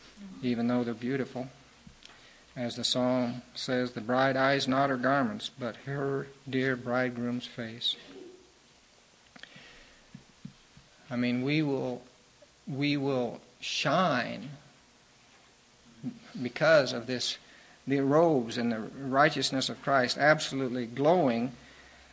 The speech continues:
with the imparted and imputed righteousness of Christ, but we won't be looking at that anyway.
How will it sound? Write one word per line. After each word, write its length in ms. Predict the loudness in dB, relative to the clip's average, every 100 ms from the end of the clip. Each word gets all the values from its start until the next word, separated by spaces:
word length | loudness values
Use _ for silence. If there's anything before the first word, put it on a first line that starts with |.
| -20 -14 -2
with 260 | 0 2
the 160 | 2 2
imparted 520 | 2 4 6 6 4
and 120 | 0
imputed 480 | 0 -2 0 0 2
righteousness 560 | 2 2 0 -4 -6 -6
of 120 | -2
Christ, 340 | 4 4 2
but 140 | -4 -2
we 120 | 4
won't 260 | 6 6
be 60 | 6
looking 340 | 4 4 0
at 80 | 0
that 200 | 2 4
anyway. 420 | 2 0 0 -2